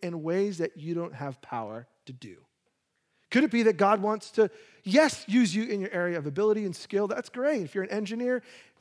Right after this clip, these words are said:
design to the glory of God. If you're a doctor, do your thing to the glory of God. If you're a teacher, educate to the glory of God.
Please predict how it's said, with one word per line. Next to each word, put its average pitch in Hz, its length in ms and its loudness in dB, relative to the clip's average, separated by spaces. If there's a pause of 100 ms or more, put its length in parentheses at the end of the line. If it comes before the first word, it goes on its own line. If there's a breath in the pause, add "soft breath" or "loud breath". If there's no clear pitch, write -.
(400)
design 220 440 4
to 269 60 2
the 254 80 0
glory 254 280 2
of 233 100 -4
God. 247 300 0
If 156 100 -6
you're 170 140 0
a - 20 -2
doctor, 240 640 0 (500 loud breath)
do 240 180 4
your 269 200 4
thing 254 380 2
to 208 100 0
the 196 80 2
glory 233 300 4
of 208 100 -2
God. 220 160 2
If 180 80 -4
you're 190 100 0
a - 40 -2
teacher, 254 400 -4
educate 240 380 0
to 233 80 -6
the 226 100 -6
glory 214 240 -4
of 202 80 -2
God. 202 180 0